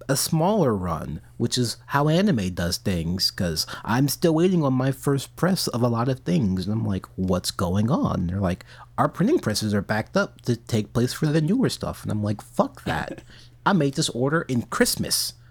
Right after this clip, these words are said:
Speaker 2: Yeah.
Speaker 1: Literally, the order date is like, "Hey, we couldn't process this until the next day because, you know, Christmas." And I'm like,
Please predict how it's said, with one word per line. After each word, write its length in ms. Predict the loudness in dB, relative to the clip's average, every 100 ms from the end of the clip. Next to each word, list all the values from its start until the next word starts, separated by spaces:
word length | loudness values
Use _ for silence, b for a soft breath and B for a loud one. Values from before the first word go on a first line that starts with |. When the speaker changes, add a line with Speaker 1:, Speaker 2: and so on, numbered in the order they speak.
| -12
Speaker 2:
Yeah. 340 | -8 -8 -10 -14 -20 -20 -20 -14 -2
Speaker 1:
Literally, 680 | 2 4 4 4 4 4 2
the 140 | 2
order 380 | 2 4 4 4
date 220 | 2 2
is 120 | 0
like, 200 | 0 -2 -2
"Hey, 420 | 0 0 0 -4 -10 -20 -20 -20 -20 -20 -14 -4
we 80 | 0
couldn't 300 | 0 0 -2
process 460 | -2 0 2 0
this 200 | 0 0
until 160 | 0 0
the 80 | 2
next 320 | 2 0 -2
day 180 | 0 2
because, 320 | 0 -2 -2
you 60 | -2
know, 180 | -2
Christmas." 600 | -4 -6 -4 -4 -4 -4
And 100 | -2
I'm 80 | -2
like, 160 | -4 -6